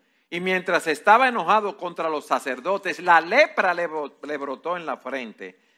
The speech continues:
delante de los sacerdotes de la casa del Señor, junto al altar del incienso. Y el sumo sacerdote Azarías y todos los sacerdotes lo miraron, y él tenía lepra en la frente, y lo hicieron salir de allí a toda prisa.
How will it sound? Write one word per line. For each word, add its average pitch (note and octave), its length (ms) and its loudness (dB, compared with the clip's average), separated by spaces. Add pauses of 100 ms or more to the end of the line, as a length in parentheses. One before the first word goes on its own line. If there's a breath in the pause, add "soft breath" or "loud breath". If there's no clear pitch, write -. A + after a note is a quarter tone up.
(220)
delante E3+ 640 0
de D#3 80 -2
los D3 160 -6
sacerdotes B2+ 800 -4
de A#2+ 100 -4
la A2+ 160 -2
casa C#3 320 -2
del B2+ 160 -8
Señor, G#2+ 560 -8 (240 soft breath)
junto G3 280 -8
al A2+ 100 -2
altar D3 480 0
del A2 160 -10
incienso. F2 560 -20 (880)
Y G2+ 60 -12
el G2 60 -12
sumo D3+ 280 -10
sacerdote D#3+ 560 -6
Azarías D#3 480 0
y D3+ 60 -14
todos B3+ 340 2
los F#3 120 -2
sacerdotes E3+ 640 -2
lo E3+ 140 -2
miraron, D3 540 0 (220 loud breath)
y A3 100 2
él B3+ 100 2
tenía A#3 320 2
lepra G#3+ 520 0
en E3 100 -6
la C3+ 120 0
frente, D3+ 460 -6
y D#3 40 -4
lo E3 100 -8
hicieron B3+ 520 0
salir F3 340 -4
de E3 100 -6
allí D3+ 320 -6
a C3+ 140 -4
toda C3+ 300 -8
prisa. A2+ 460 -14